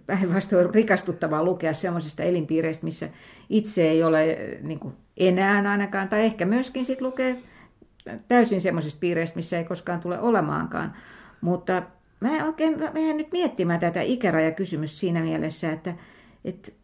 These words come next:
miksi mä samais-, tai samaistunko mä vai miksi nää koukutti mua niin kun nyt nää, nimen-, nyt mä puhun enemmän Sally Rooneysta, koska tuossa Meg Masonin kirjassa ollaan kuitenkin nelikymppisiä, niin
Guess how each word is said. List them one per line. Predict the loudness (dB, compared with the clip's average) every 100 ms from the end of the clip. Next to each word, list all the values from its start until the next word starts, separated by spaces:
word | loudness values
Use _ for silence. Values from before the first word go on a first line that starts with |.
| -6
miksi | -2 -2 -4 -4 0
mä | 2
samais-, | 2 2 2 0 -4 -4
tai | 0 0
samaistunko | 0 -2 2 2 2 -2 -6 -6 -8
mä | -8 -6
vai | -4
miksi | -2 -4 -4 -2
nää | 0 0
koukutti | 0 0 0 -4 -8 -6
mua | -4 -2
niin | -4 -4
kun | -4 -4 -6 -12 -20 _ _ -2
nyt | 0 2 0
nää, | 0 0 -2 -4
nimen-, | 4 6 8
nyt | 4 2
mä |
puhun | -2 0
enemmän | 4 4 2 0
Sally | 2 2 2
Rooneysta, | 0 0 -4 -6
koska | -8 -6
tuossa | -8 -4
Meg | -2 -2 0
Masonin | -2 -2 -4 -6
kirjassa | -4 -4 -4 -2
ollaan | -2 -2
kuitenkin | -4 -4 -2
nelikymppisiä, | 0 2 0 -2 -6 -6 -8 -6 -6
niin | -8